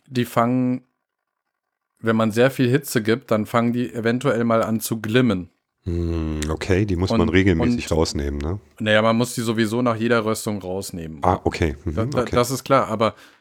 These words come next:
Speaker 1: das kann sein, dass die bei der Röstung runterfallen und durch die Hitze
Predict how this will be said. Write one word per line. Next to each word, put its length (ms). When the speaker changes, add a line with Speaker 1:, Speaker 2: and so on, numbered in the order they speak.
Speaker 1:
das 160
kann 180
sein, 180
dass 200
die 80
bei 240
der 160
Röstung 600
runterfallen 800
und 260
durch 160
die 160
Hitze 540